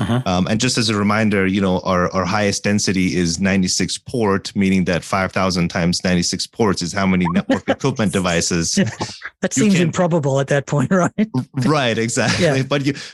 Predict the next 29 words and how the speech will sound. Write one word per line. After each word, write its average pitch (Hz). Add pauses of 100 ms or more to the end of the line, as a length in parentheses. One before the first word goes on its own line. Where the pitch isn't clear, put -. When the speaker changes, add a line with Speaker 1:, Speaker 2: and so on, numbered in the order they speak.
Speaker 2:
but 139
you 139
can 156
have 123
that 123
many 120
devices 104
accessible 107
all 123
through 110
a 101
single 90
portal. 80 (380)
Speaker 1:
And 147
is 143
Lighthouse 143
available 135
in 135
the 110
cloud, 151
or 127
is 110
this 113
software 113
that 107
I'm 107
running 110
on-prem 117
somewhere? 143